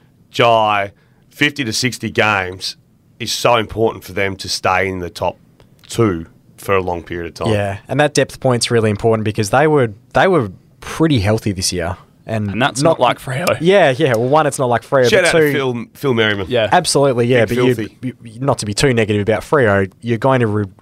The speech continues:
Speaker 2: regress to the mean at some point. So they're probably not gonna be quite as healthy next year as they were this
Speaker 1: Yeah.
Speaker 2: year. So that depth absolutely becomes important.
Speaker 1: A-, and you would have hoped if the list stayed together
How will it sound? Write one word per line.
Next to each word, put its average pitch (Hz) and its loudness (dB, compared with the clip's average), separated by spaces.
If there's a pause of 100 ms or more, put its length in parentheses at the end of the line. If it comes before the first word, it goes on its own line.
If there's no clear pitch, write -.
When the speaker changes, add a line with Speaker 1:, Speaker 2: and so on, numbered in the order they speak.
Speaker 2:
regress 113 0
to 98 -8
the 101 -2
mean 104 -2
at 85 -10
some 113 0
point. 92 -6 (120)
So 117 0
they're 113 2
probably 143 2
not 127 0
gonna 113 0
be 107 0
quite 117 2
as 104 0
healthy 104 -4 (160)
next 117 -4
year 101 -2
as 98 -4
they 98 -2
were 95 -2
this 117 0
Speaker 1:
Yeah. 110 4
Speaker 2:
year. 95 -2
So - -4
that 131 0
depth - -4
absolutely 135 0
becomes 95 -8
important. 80 -14
Speaker 1:
A-, 135 0
and 147 2
you 139 -2
would 156 0
have 165 -2
hoped 117 -2 (120)
if 113 -6
the 113 -8
list 120 -4
stayed 104 -2
together 98 -4